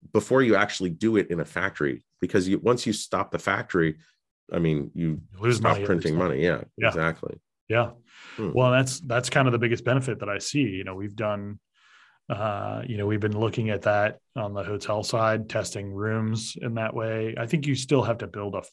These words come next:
Speaker 2: final version of the room, but I think using the three D tools in a way that you can, uh, really zoom in and touch details and see things and, um,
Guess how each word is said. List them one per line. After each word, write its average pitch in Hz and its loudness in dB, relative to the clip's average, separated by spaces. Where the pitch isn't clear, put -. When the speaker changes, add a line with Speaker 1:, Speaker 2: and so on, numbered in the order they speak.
Speaker 2:
final 113 -2
version 151 -2
of 156 -2
the 160 0
room, 170 2
but 120 2
I 107 0
think 127 -2
using 147 6
the 120 4
three 117 0
D 113 2
tools 131 2
in 110 -2
a 101 -6
way 101 0
that 104 -8
you 107 -4
can, 101 -10
uh, 104 -2
really 127 6
zoom 120 4
in 131 6
and 110 0
touch - -4
details 113 -2
and 98 -10
see 117 0
things 131 2
and, 98 -8
um, 107 -2